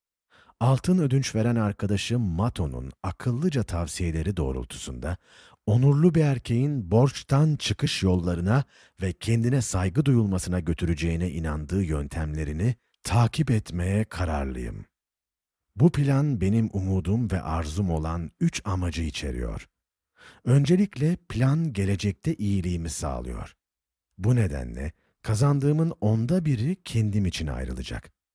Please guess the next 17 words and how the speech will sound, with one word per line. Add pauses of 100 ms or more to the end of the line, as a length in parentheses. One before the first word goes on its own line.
(460)
Maton
bilgece
şunları
söyledi. (920)
"Harcaması
gerekmeyen
altın
ve
gümüş
paraları
cüzdanında
tutan
adam, (440)
ailesine
ve
kralına
sadıktır.